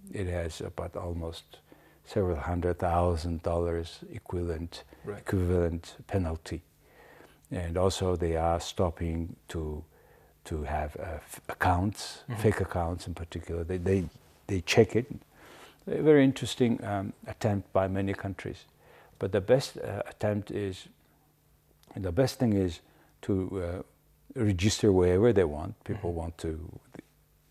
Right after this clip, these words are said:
Speaker 1: in, uh, in the virtual world, you go wherever you want.
Speaker 2: Mm-hmm.
Speaker 1: So you go and, uh, register, but, uh, <clears throat> in the virtual world, when you distribute fake news,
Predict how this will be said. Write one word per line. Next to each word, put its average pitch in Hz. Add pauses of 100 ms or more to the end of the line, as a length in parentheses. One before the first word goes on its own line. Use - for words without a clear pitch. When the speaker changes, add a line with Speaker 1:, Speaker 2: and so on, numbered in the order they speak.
(100)
Speaker 1:
in, 92
uh, 85
in 90
the 85
virtual 90
world, 95
you 98
go 95
wherever 92
you 95
want. 139 (220)
Speaker 2:
Mm-hmm. 107 (320)
Speaker 1:
So 107
you 107
go 110
and, 101
uh, 98
register, 98
but, 92
uh, 98 (480)
<clears throat> 165 (1400)
in 117
the 110
virtual 131
world, 104 (1300)
when 113
you 107
distribute 104
fake -
news, 104